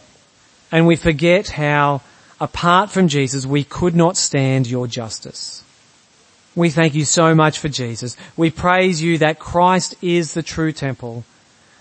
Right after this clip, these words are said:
that when we come to him, we come to you, that when we see him, we see God. We're amazed that by the Spirit who dwells in us,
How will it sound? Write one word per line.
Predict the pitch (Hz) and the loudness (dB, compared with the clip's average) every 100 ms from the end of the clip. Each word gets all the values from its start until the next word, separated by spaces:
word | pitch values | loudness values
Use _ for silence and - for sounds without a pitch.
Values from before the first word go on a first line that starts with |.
| - | -2
that | 170 | 2
when | 175 180 | 4 4
we | 175 | 2
come | - 180 196 180 | 2 2 4 4
to | 180 | 2
him, | 160 156 151 - - | 2 2 2 -2 -10
we | 156 170 180 | -2 0 -2
come | - 165 160 | -6 -6 -6
to | 160 | -10
you, | 139 117 98 98 107 _ - - | -10 -12 -12 -16 -20 _ -16 -2
that | 185 | 0
when | 185 185 | 2 2
we | 180 | 0
see | - - 220 226 196 | -2 0 2 4 4
him, | 190 185 175 | 2 4 2
we | 180 | 0
see | - 196 185 175 | -2 -2 -2 -2
God. | 156 147 127 110 113 - - _ _ _ _ _ _ _ _ | 0 0 -2 -6 -12 -16 -20 _ _ _ _ _ _ _ _
We're | 165 185 | 2 4
amazed | 180 170 175 180 180 135 | 6 6 4 4 2 2
that | 170 - _ - - | 0 0 _ -18 0
by | 160 165 | 2 4
the | 165 | 2
Spirit | - 180 170 | 0 0 2
who | 160 143 | 2 -2
dwells | 139 156 147 | 0 0 2
in | 147 | 0
us, | 139 131 | -2 -4